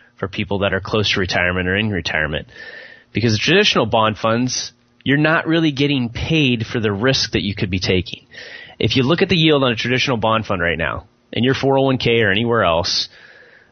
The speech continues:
the ones that have, you know, that, that aren't overly risky or overly sensitive to interest rates,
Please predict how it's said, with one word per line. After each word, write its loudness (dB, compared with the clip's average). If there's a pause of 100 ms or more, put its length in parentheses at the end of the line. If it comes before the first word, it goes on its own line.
(120)
the 2
ones 2
that 4
have, 0 (280)
you -8
know, -2 (280)
that, -2 (160)
that 0
aren't -2 (140)
overly 2
risky 0
or 4
overly 2
sensitive -2
to -2
interest -2
rates, 0